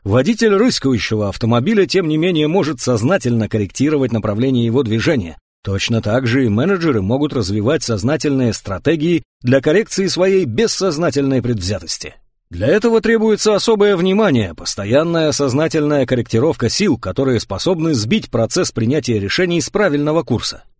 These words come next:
Методы такой коррекции разделяются на три основные категории: сбор данных, формирование среды и расширение процесса принятия решений. Сбор данных.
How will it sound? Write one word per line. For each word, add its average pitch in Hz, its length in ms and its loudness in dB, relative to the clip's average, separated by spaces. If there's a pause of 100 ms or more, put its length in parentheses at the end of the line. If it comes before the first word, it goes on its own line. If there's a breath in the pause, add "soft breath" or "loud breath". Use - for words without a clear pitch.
(320)
Методы 147 400 2
такой 135 320 2
коррекции 127 520 0
разделяются 123 760 0
на 120 140 0
три 131 160 0
основные 127 520 0
категории: 120 580 -2 (300)
сбор 165 300 2
данных, 131 540 2
формирование 151 680 2
среды 110 480 -2 (240 soft breath)
и 240 100 2
расширение 170 640 2
процесса 135 540 0
принятия 107 500 0
решений. 90 480 -8 (1200)
Сбор 175 420 2
данных. 127 640 0